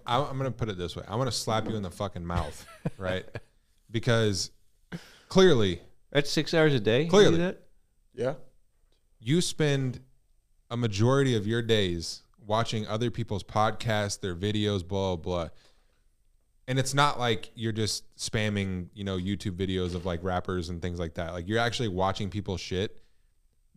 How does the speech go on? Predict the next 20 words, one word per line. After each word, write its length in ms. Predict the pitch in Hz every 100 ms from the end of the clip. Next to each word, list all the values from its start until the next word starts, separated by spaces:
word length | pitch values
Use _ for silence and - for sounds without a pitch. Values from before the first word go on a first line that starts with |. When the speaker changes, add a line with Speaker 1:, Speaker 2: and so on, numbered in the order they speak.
| 98
Speaker 1:
But 460 | 113 104 95 - - - _ _ _
whenever 320 | 104 120 123
we 120 | 127
f-, 240 | 110 - - -
first 340 | - 123 120
started 180 | 123 110
talking 220 | 107 107
about 180 | 104 92
any 160 | 101 101
of 60 | 90
this 140 | 87
stuff, 280 | - 87 90
you're 120 | 92
like, 120 | 87
"Oh, 80 | 95
I 100 | 92
wanna 200 | 90 90
be 120 | 85
a 60 | 82
chef." 420 | - 82 73 -